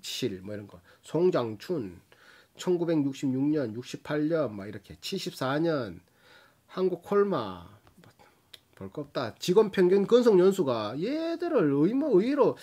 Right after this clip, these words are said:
썬바이오텍, 그러니까 이 자회사로 풀다 보니까 삼 년 구 개월, 이 년 팔 개월, 이 년 구 개월, 사 년 일 개월, 삼 년 이 개월. 얘들 건강기능식품, 얘들 뭐 패션 쪽이야 뭐 그렇다 치고, 뭐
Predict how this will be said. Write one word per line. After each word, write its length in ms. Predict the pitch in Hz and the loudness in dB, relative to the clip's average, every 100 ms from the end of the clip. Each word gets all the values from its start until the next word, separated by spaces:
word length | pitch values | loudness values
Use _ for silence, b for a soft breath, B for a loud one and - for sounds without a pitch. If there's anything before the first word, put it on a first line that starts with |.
| B B | B B
썬바이오텍, 640 | - 254 269 240 220 196 | 2 4 6 6 4 2
그러니까 220 | - 180 156 | 2 2 2
이 160 | 127 | 0
자회사로 640 | - 135 220 277 277 170 - | -2 2 4 4 2 0 -2
풀다 340 | - 262 254 | -4 -2 0
보니까 540 | 190 180 180 160 110 B B B | 0 -2 -4 -6 -8 B B B
삼 280 | - 233 254 | -8 -4 0
년 140 | 269 | 0
구 140 | 269 262 | -2 -2
개월, 220 | 277 151 | 0 0
이 140 | 160 | 0
년 180 | 233 262 | 0 -2
팔 180 | 254 262 | -2 -4
개월, 160 | 247 | 0
이 160 | 147 170 | 0 0
년 240 | 233 247 | 0 0
구 160 | 240 202 | -2 -6
개월, 240 | 233 196 | 0 0
사 240 | 131 156 185 | 0 -4 -2
년 160 | 233 226 | -2 -2
일 180 | 240 233 | -6 -2
개월, 300 | 254 175 127 | 0 0 0
삼 220 | - 196 | -4 -4
년 140 | 233 | -2
이 160 | 180 185 | -2 -4
개월. 300 | 226 160 107 B B B B B B - 127 | -2 -2 -2 B B B B B B -16 -8
얘들 380 | 156 247 320 - | -6 -4 -6 -2
건강기능식품, 1300 | 180 240 311 277 214 196 - 202 - 220 226 220 196 | -2 0 -2 -2 0 0 -2 -12 -10 -6 -4 -2 -2
얘들 240 | 160 147 | -2 -4
뭐 160 | 120 117 | -6 -8
패션 520 | - 262 - 320 311 | -6 -4 -4 -4 2
쪽이야 400 | 233 160 139 120 | 2 2 0 -2
뭐 180 | 113 107 | -4 -10
그렇다 280 | 120 135 135 | -12 -10 -10
치고, 500 | - 165 151 131 104 | -8 -6 -4 -4 -6
뭐 280 | 104 98 | -10 -14